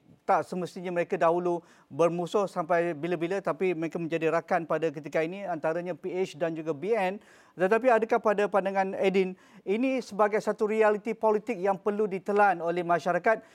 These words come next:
bahawa kita perlu kematangan dalam berseteru dalam politik, tetapi perlu ber-, berunding, bersemeja, uh, dalam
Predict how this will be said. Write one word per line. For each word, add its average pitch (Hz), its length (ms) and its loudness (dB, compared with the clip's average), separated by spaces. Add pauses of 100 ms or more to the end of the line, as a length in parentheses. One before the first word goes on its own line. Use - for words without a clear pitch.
(180)
bahawa 180 640 4
kita 220 240 0
perlu 214 240 2
kematangan 202 880 2 (240)
dalam 180 560 4
berseteru 214 720 2
dalam 185 320 4
politik, 196 320 -2
tetapi 214 480 0
perlu 240 320 2
ber-, 240 340 6
berunding, 220 540 4
bersemeja, 214 720 0 (340)
uh, 180 140 2
dalam 202 240 4